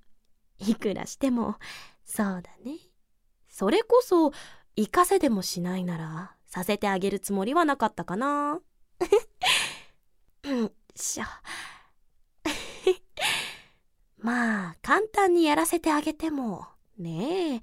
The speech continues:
それに何もしないとは言ってないんだし、いいじゃん。<laughs> はい、オッケー。じゃ、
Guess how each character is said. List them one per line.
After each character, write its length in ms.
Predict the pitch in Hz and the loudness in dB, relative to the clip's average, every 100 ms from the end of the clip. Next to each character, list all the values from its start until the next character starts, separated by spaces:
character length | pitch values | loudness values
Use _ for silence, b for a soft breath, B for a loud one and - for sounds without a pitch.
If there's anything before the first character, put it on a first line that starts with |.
| B B B B B B B _ _ | B B B B B B B _ _
そ 200 | - 233 | -2 4
れ 120 | 220 | 4
に 140 | 233 208 | 4 2
何 260 | 180 262 | 2 4
も 100 | 359 | 4
し 160 | 403 359 | 4 4
な 140 | 370 | 6
い 80 | 392 | 6
と 100 | 339 | 2
は 80 | 220 | 0
言 80 | 170 | -2
っ 40 | |
て 120 | - | -4
な 120 | 202 202 | -2 -2
い 40 | |
ん 60 | 170 | -4
だ 100 | - | -8
し、 240 | - - - _ _ | -14 -14 -18 _ _
い 180 | - 320 | 2 4
い 40 | 539 | 4
じ 100 | 392 | 2
ゃ 40 | |
ん。 40 | - - - - - _ _ _ _ | -6 -16 -20 -20 -20 _ _ _ _
<laughs> 160 | - - - 640 762 B B B B B _ _ _ - | -6 -6 -6 -6 -4 B B B B B _ _ _ -20
は 300 | - - 311 | -16 2 2
い、 120 | 381 - - - | 2 -8 -20 2
オ 40 | |
ッ 80 | 339 - | 2 2
ケ 440 | - 294 320 320 311 | 2 4 6 6 2
ー。 100 | B B B B - - | B B B B -20 -4
じ 120 | - | -2
ゃ、 100 | - | -2